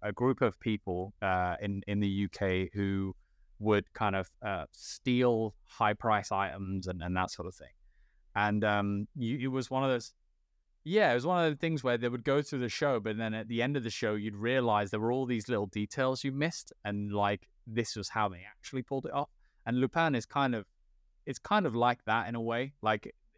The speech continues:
the, the, the way that he kind of does things is just with such finesse and so smooth, and,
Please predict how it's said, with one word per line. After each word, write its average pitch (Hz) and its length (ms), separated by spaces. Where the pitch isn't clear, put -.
the, 135 140
the, 131 180
the 131 140
way 143 300
that 131 180
he 131 140
kind 117 200
of 98 100
does 117 200
things 95 320
is 92 140
just - 260
with 104 160
such - 340
finesse 113 520
and 101 200
so 127 280
smooth, 110 760
and, 98 260